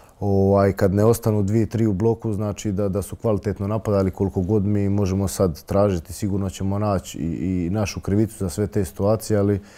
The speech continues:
treba im odat priznanje da su se ispremali, da su bili taktički disciplinirani, da su znali šta žele i od, e, svojeg, e,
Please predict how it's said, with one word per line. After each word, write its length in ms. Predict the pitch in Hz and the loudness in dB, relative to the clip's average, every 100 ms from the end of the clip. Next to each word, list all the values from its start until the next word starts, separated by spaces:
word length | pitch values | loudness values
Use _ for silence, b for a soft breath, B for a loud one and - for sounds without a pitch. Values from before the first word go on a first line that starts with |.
| B B B B B B B - | B B B B B B B 2
treba 280 | 107 101 | 4 6
im 60 | 101 | 4
odat 240 | 107 104 | 4 2
priznanje 460 | - 101 104 110 107 | 2 0 2 2 2
da 120 | 92 | 0
su 180 | - - | -4 -6
se 100 | 95 | -6
ispremali, 480 | 85 - 113 117 104 | -4 -2 0 0 -2
da 80 | 92 | -4
su 140 | 95 | -4
bili 200 | 92 98 | -2 -2
taktički 460 | - 101 - - 90 | -2 -4 -6 -10 -8
disciplinirani, 840 | 87 87 - 104 104 95 90 87 | -6 -8 -4 -4 -2 -2 -2 -4
da 80 | 90 | -6
su 160 | - | -6
znali 240 | 95 110 92 | -2 -2 -2
šta 220 | - 101 | -2 0
žele 440 | 92 120 123 113 - B B B _ | 2 4 4 4 0 B B B _
i 200 | 101 107 | -2 0
od, 260 | 107 107 95 | 2 0 0
e, 220 | 107 107 | 0 0
svojeg, 640 | 95 - 110 113 110 104 | -2 -2 2 4 2 2
e, 120 | 87 | 0